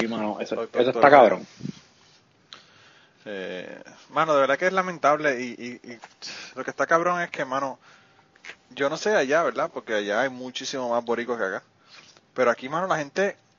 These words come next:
Speaker 2: ni se acuerda de que estaba pasando algo en Puerto Rico.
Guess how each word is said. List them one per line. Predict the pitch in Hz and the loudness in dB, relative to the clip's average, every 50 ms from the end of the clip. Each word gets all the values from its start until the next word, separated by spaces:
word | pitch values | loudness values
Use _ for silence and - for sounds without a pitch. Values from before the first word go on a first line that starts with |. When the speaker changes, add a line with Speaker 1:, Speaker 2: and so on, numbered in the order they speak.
| - - 120 | -18 -16 -14
Speaker 2:
ni | 123 120 120 120 117 117 117 113 110 104 | -12 -12 -12 -10 -10 -10 -10 -10 -12 -8
se | - - | -4 -4
acuerda | 104 104 - 120 139 139 139 131 | -4 -2 0 0 0 2 2 0
de | 113 110 | 0 0
que | - 117 | -2 -4
estaba | - - 110 - | -4 -2 -2 -2
pasando | - 113 - 123 113 107 | -2 -6 -8 -8 -8 -8
algo | 107 113 113 | -8 -10 -10
en | 107 | -10
Puerto | - 113 - 120 | -10 -10 -10 -10
Rico. | 104 107 104 95 - | -10 -8 -10 -10 -12